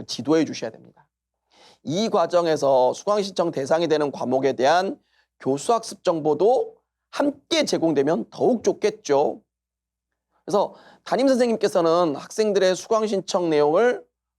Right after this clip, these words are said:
수강 신청이 이루어지면 꼭 확인해 보셔야 됩니다. 그래서 학생들이 학교가 제시한 여러 조건 등에 따라서 수강 신청을 했는지 그렇지 않았는지를 확인해 보셔야 되고요. 어,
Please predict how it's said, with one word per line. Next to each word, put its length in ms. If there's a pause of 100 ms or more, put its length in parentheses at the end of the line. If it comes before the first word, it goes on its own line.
(140)
수강 220
신청이 280
이루어지면 720 (180)
꼭 340
확인해 460
보셔야 320
됩니다. 400 (1300)
그래서 300
학생들이 680 (300)
학교가 460
제시한 580
여러 360
조건 520
등에 220
따라서 840 (300)
수강 320
신청을 400
했는지 540 (560)
그렇지 300
않았는지를 440
확인해 280
보셔야 340
되고요. 520 (600)
어, 300